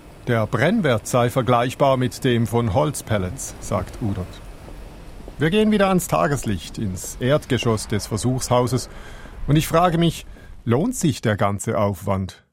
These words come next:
Lohnt es sich, ein neues Sanitärsystem zu bauen mit unzähligen neuen Leitungen,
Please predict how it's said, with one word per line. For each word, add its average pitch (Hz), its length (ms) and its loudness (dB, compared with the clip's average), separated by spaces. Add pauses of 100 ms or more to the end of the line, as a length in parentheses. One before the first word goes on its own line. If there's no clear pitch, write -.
(200)
Lohnt 180 320 2
es - 160 0
sich, 208 280 0
ein 127 220 2 (140)
neues 143 500 2
Sanitärsystem 147 1040 0
zu 151 120 0
bauen 147 300 4
mit 117 240 -2
unzähligen 151 880 2
neuen 139 320 2
Leitungen, 156 600 2